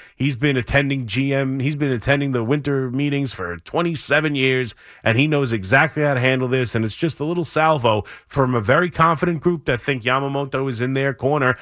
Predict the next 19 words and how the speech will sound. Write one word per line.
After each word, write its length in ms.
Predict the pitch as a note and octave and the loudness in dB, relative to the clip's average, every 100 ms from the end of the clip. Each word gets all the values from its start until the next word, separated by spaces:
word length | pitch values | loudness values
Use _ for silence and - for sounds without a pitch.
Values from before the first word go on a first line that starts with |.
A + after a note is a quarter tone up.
| - - | -10 -2
and 180 | A#2 | 2
wants 220 | A#2 C3+ - | 4 2 0
to 80 | B2+ | -2
be 180 | C3+ | -2
a 140 | C3 B2+ | 0 0
Yankee, 280 | C3 C3 B2+ | 0 -4 -2
and 80 | |
they 100 | C3 | -2
feel 240 | C#3+ C#3 C3+ | 0 -2 0
like 180 | C3 A#2+ | 0 0
they 80 | |
have 120 | C3+ A#2 | 0 2
a 60 | |
very 200 | A#2 C3+ | 2 2
good 160 | C3 A#2 | 0 -4
chance 260 | B2+ B2 | -4 -4
of 80 | A2+ | -6
signing 300 | - D3+ A#2+ | -6 -4 -4
him. 140 | E2+ | -6